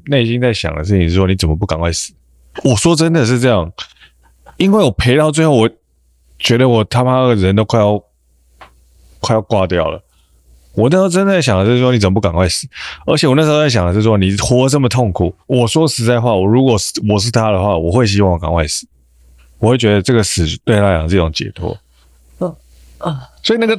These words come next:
Speaker 1: 那个情绪很复杂，很复杂的是说，我一边要鼓励他说，“你要加油啊，你要努力啊，你要想办法活下来。”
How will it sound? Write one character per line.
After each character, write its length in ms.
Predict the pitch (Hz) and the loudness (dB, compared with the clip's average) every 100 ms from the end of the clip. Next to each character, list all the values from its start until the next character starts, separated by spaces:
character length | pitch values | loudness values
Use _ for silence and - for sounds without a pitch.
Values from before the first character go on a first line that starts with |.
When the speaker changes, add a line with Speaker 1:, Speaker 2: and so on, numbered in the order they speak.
| 156 | -2
Speaker 1:
那 100 | 220 | -2
个 80 | |
情 180 | 156 143 | 2 0
绪 100 | 139 | 0
很 160 | 131 107 | 0 0
复 200 | 135 123 | 0 0
杂， 260 | 90 78 - _ _ _ - _ _ - | 0 -4 -6 _ _ _ -20 _ _ -4
很 140 | - | -2
复 140 | 151 196 | 0 2
杂 160 | 120 | 2
的 60 | 113 | 0
是 160 | 127 127 | 0 0
说， 200 | 131 127 | 0 0
我 220 | 85 110 | 0 0
一 80 | 165 | 0
边 240 | 160 151 | 0 0
要 160 | 156 147 | 2 0
鼓 260 | - 87 | -2 0
励 160 | 101 110 | 2 2
他 540 | 98 92 92 95 98 98 _ _ | 0 0 0 0 -2 -6 _ _
说 400 | - 98 92 90 92 _ _ _ _ | -6 -2 -2 -2 -8 _ _ _ _
，“你 80 | - | -2
要 80 | 117 | 0
加 220 | 110 107 | 2 2
油 200 | 101 85 | 2 2
啊， 360 | 85 85 87 85 _ _ _ _ _ _ _ _ - _ - - - - | 2 0 -2 -6 _ _ _ _ _ _ _ _ -20 _ -20 -20 -14 -2
你 60 | |
要 80 | 107 | 0
努 200 | 95 80 | 2 2
力 220 | 87 85 | 2 0
啊， 240 | 73 76 85 _ _ _ - - - - | -2 -4 -8 _ _ _ -6 -4 -4 -4
你 80 | 87 | -2
要 100 | 87 | 0
想 180 | 90 87 | 0 0
办 100 | 90 | 0
法 140 | 82 | 0
活 200 | - 82 | -2 -4
下 200 | - 87 | 0 -2
来。” 260 | 76 71 | -2 -6